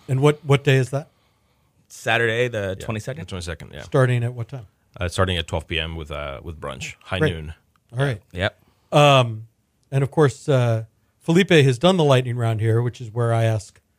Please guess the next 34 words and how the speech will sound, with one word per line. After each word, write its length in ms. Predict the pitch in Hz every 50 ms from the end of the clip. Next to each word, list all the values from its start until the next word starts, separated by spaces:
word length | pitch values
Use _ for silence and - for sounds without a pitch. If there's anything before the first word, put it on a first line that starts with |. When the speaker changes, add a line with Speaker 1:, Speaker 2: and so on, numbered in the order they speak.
| _ _ _ _ _ _ _
Speaker 1:
five 240 | _ - 143 135 120
easy 200 | 120 113 117 120
questions 480 | - 135 123 110 - - 127 127 123 117
and 100 | 117 131
you 140 | 143 170 117
Speaker 3:
<laughs> 60 | 107
Speaker 1:
give 200 | - 117 123 113
me 80 | 120
five 260 | 110 - 131 117 107 -
short 200 | - 123 113 110
answers, 300 | 107 107 - - 110 117
Adam. 260 | 113 113 120 123 101
But 180 | 160 170 - -
you 100 | 254 254 214
have 120 | 214 226
not. 280 | 202 214 208 208 190 - - - 160 123
Speaker 2:
<laughs> 180 | - - -
I 140 | 123 - 117
have 180 | 120 127 117 107
not. 220 | 113 104 92 -
Speaker 1:
So 560 | - - - - 160 143 135 131 127 123 120 120
Speaker 3:
Good 60 | 117
luck. 80 | 117 117 113 - _ _ _ _ _ _ _ _ _ _ _ _ -
Speaker 1:
let's, 320 | 139 143 139 - - -
let's 240 | 151 143 139 - -
wrap 200 | 151 139 131 131
this 180 | - 131 - -
up 120 | 139 -
with 100 | 131 123
the 40 | 127
lightning 260 | 131 139 143 135 98 90
round. 180 | 90 90 98 - _ -
Speaker 2:
All 80 | 87 87
right. 200 | 87 107 -